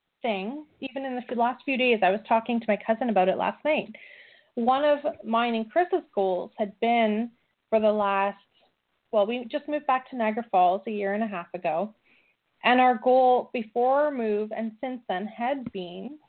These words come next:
that, 'cause we're in a two-year lease right now, that we would be purchasing our home by summer. So, of course, my cousin was asking about that.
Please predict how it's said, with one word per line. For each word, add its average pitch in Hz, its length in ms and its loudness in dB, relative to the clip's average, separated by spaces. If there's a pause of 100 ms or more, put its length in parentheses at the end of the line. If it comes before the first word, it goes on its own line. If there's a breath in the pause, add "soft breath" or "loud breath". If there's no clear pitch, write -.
(240)
that, 196 400 -2 (120)
'cause 240 100 -8
we're 220 120 -2
in 214 80 -2
a 208 100 -6 (120)
two-year 233 380 -6
lease 196 240 -8 (100)
right 175 140 -6
now, 165 220 -8
that 208 240 -2
we 214 120 -2
would 202 160 -2
be 214 200 -6 (160)
purchasing 240 560 -4
our 269 120 2
home 226 540 -2
by 185 180 -6 (100)
summer. 330 340 -4 (540 soft breath)
So, 302 60 4
of 302 100 -2
course, 330 220 0
my 311 100 -2
cousin 262 320 -4
was 277 140 -4
asking 214 460 -4
about 196 260 -2
that. 190 280 -2